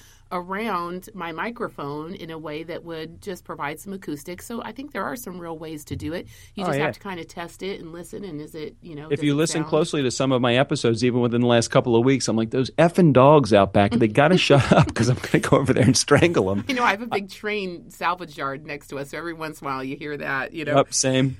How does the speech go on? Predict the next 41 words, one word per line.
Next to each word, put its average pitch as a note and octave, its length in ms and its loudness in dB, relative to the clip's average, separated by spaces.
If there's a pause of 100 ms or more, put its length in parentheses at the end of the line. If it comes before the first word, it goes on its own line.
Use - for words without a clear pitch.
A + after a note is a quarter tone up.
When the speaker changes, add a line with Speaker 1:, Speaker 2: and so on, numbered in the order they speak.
Speaker 2:
same. A#2+ 320 4
Speaker 1:
Um, C#3 240 -8
yeah, G#3+ 440 -2
that F#3+ 180 -8
kinda G3 200 -8
thing. D#3+ 320 -10
But, G3+ 300 -6
um, F3+ 280 -6 (260)
then B3 420 -6
I G#3 180 -2
use F#3 800 -6
Ecamm, E3 720 -6
E F#3+ 160 -10
C F#3+ 240 -8
A F3+ 140 -6
M E3+ 220 -10
M. F#3 100 -12
Speaker 2:
Same. D3+ 360 -4 (180)
Speaker 1:
You A#3 140 -2
Speaker 2:
Yeah. - 60 0
Speaker 1:
do, A3 320 -2 (320)
uh, G#3 180 0
Speaker 2:
Yeah. G#3+ 80 -4
Speaker 1:
in A3 60 -2
order G#3+ 200 -2
to G3+ 40 -12
just A#3 180 -10
record A3+ 380 -8
Skype. - 480 -8 (200)
And G#3 180 -4
as G3+ 80 -2
Speaker 2:
Mm-hmm. E3 140 0
Speaker 1:
long C#4 320 -2
as, C#4 400 -10 (140)
as G3+ 160 -8
long D4 220 -6
as C4 160 -12
we're A#3+ 140 -8
not G#3+ 300 -4
on F3+ 180 -6
Wi-Fi, A3 800 -4